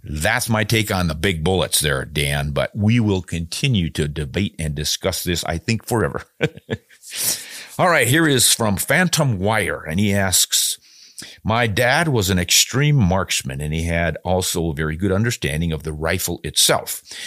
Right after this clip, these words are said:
His favorite was his M one Garand, which he carried and fought with from landing in Normandy, fighting through the hedgerow country. And when he was put in charge of the rifle gun squad, he fought within a day of breaking into Bastogne." Well,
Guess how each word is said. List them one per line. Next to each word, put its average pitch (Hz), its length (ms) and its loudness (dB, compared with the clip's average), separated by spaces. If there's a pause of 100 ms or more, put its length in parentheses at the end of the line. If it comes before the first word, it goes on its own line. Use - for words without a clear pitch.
(160)
His 175 200 0
favorite 139 600 2
was 190 200 0
his 185 260 0
M 151 320 2
one 120 280 2
Garand, 82 600 0
which 82 320 -2
he - 240 0
carried 120 380 0
and 139 100 -2
fought - 240 0
with 98 240 -2
from 82 320 -2
landing 82 340 -2
in 73 180 -2
Normandy, 92 520 0
fighting 101 400 0
through 107 160 0
the 95 80 2
hedgerow 92 420 0
country. 85 420 -4 (380)
And 90 340 0
when 82 220 0
he 85 160 -2
was 90 140 0
put 107 180 -2
in 90 80 0
charge 110 320 0
of 90 80 -4
the 85 80 -6
rifle 98 340 0
gun 120 240 2
squad, - 360 0
he 80 60 -2
fought - 380 -2
within 92 240 -2
a 80 80 -2
day 101 260 0
of 78 180 -4
breaking 98 360 0
into 92 300 -2
Bastogne." 80 840 -2
Well, - 460 -16